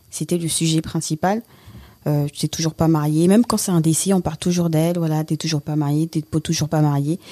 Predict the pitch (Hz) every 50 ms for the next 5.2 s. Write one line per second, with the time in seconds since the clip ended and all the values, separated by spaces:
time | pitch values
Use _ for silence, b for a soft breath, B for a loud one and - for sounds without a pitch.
0 | B B B B - 165 165 - - 180 170 180 165 170 - - - 175 185 196
1 | 185 175 160 160 160 - - 170 156 147 - - 185 185 180 170 - - 180 170
2 | - 180 165 - - - 175 165 160 160 - - 156 156 160 208 240 233 - -
3 | 156 143 - 156 151 - - 208 196 175 160 156 175 202 208 - 170 160 190 190
4 | 156 139 143 143 147 143 139 131 185 220 175 156 180 180 - - 180 170 160 143
5 | 135 127 -